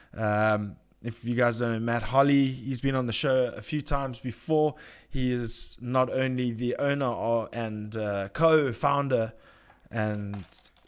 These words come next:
chef extraordinaire when it comes to Scallywag Chili, um, but he's also a damn good, uh, designer and a helicopter pilot. I mean, the guy, the guy's talents are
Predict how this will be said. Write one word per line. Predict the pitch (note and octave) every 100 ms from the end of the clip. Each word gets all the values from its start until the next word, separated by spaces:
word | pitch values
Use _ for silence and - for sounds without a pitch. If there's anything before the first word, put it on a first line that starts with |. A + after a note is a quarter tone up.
| _ - A#2 A#2
chef | - - F#3+ D3 - - - C#3+
extraordinaire | - - F3+ D3+ C#3 D3 C#3
when | B2 B2
it |
comes | - C3 A#2
to | - B2 A#2
Scallywag | - - C#3 C3 A#2+ A2
Chili, | - - D3 B2 B2 - - - _ _ -
um, | A2 G#2+ G#2+ G2+ G#2+ _
but | A#2
he's | A#2
also | G#2+ G#2 C3+ B2 A2+ G#2+ - _ _ _ _ -
a | A#2 G2 _
damn | - B2 B2 A#2
good, | B2 A#2 G#2+ G#2 -
uh, | A2+ A2
designer | G#2 G#2+ A2+ A#2 A#2
and | D3 D#3 D3
a | A#2+
helicopter | C3 B2+ C3 -
pilot. | - B2 A#2 A#2+
I |
mean, | A#2+ A2+
the |
guy, | A2+ A2+ - -
the | A2+
guy's | A2 G2+
talents | - A#2 G#2 G2 - -
are | F#2+ E2 B1